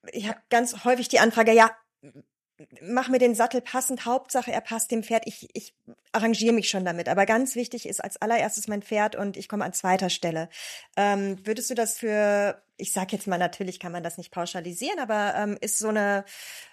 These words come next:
Speaker 1: ähm, so eine Einstellung auch in Spanien zu sehen?
Speaker 2: Ich glaube,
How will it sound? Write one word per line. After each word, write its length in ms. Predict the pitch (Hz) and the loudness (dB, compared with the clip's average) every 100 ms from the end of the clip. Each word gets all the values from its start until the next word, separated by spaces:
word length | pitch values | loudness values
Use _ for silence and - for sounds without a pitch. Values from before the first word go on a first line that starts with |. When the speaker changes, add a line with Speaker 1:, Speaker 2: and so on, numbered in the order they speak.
| - | -4
Speaker 1:
ähm, 800 | 202 202 196 190 190 185 180 - | 0 2 2 0 -2 -2 -6 -10
so 140 | 196 | -2
eine 120 | 202 | 0
Einstellung 440 | - 208 - 214 208 | 2 0 0 0 0
auch 140 | - | -4
in 80 | 214 | -8
Spanien 420 | - - 262 320 | -6 -6 -6 -6
zu 160 | 311 320 | -6 -6
sehen? 280 | 277 320 392 - _ _ _ _ _ _ _ _ _ - - - _ _ _ | -6 -6 -8 -12 _ _ _ _ _ _ _ _ _ -20 -20 -20 _ _ _
Speaker 2:
Ich 180 | 226 - | -14 -6
glaube, 520 | 226 233 262 262 | -4 -2 0 0